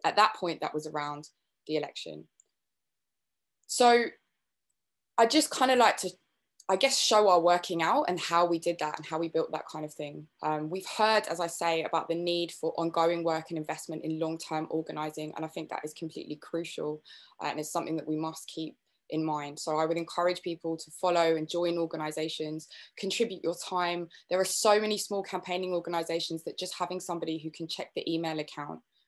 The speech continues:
a couple times a week is a huge contribution that will help their work a great deal. So don't feel like you don't have something to offer. You absolutely do.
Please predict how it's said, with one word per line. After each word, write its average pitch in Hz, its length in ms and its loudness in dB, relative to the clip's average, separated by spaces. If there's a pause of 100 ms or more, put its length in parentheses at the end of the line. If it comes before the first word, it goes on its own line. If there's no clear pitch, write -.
(140)
a 185 60 -8
couple 175 320 -4
times 160 260 -4
a 156 60 -4
week 175 360 -4 (320)
is 160 140 0
a 175 80 4
huge 185 880 -4
contribution 160 800 -4 (260)
that 160 160 2
will 165 80 4
help 165 240 0
their 156 120 2
work 151 280 -4
a 156 40 -12
great 147 280 -8
deal. 147 240 -4
So - 180 0
don't 202 320 2
feel 190 260 2
like 170 200 2
you 165 120 -8
don't 170 220 2
have 156 160 -10
something 156 300 -8
to - 120 -10
offer. 151 360 -8 (260)
You - 200 -4
absolutely 165 640 0
do. 156 340 -4